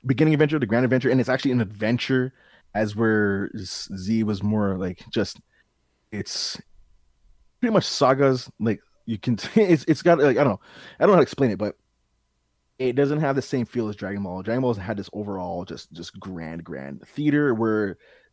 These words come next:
Z to me became more of, like, a structured gimmick. This villain strong, get stronger, fight this guy.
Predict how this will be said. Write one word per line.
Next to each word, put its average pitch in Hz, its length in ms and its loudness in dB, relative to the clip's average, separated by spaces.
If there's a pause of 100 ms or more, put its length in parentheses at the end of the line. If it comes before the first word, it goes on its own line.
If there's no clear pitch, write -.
Z 127 220 2
to 120 120 -2
me 117 220 4
became 104 380 -2
more 101 300 0
of, 92 120 -4
like, 85 180 -8
a 69 300 -6 (260)
structured 95 440 -4
gimmick. 76 380 -6
This 107 280 -2
villain 123 320 6
strong, 135 400 0
get 98 140 -4
stronger, 113 300 0
fight 90 260 -8
this 85 120 -10
guy. 78 220 -12